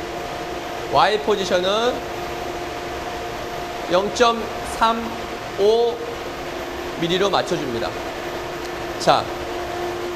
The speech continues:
이때에 다이나믹 압력은 일 점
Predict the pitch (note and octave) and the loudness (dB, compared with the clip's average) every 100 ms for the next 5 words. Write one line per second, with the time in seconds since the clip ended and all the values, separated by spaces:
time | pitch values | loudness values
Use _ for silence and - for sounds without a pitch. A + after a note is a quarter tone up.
0 | - - - - - - - F#3 G#3 G#3+ | -4 -4 -2 -2 -2 -2 0 2 4 6
1 | G#3+ G3+ A#3 B3 - - - - - - | 6 8 6 4 0 -6 -6 -6 -6 -6
2 | - - - - - F4 - - F4 F4 | -4 -4 -4 -4 -6 -6 -6 -6 -6 -6
3 | F4 - F4 F4 - - - - - F#3 | -6 -4 -4 -4 -4 -6 -4 -4 4 4
4 | G3+ G#3 G#3 A#3 A3 - - - - A#3+ | 6 4 6 4 4 0 -4 -2 4 4
5 | B3 A#3 G#3 F#3+ A#2 - - - - - | 6 6 6 4 2 -6 -6 -6 -6 -6
6 | - - F4 - - - - - - - | -6 -6 -6 -6 -6 -6 -6 -6 -6 -6
7 | - A3 A#3+ A#3 - - - - - - | -2 2 2 0 -4 -6 -6 -6 -6 -6
8 | - - - - - - - - C#4 C4+ | -6 -6 -6 -6 -6 -6 2 6 6 4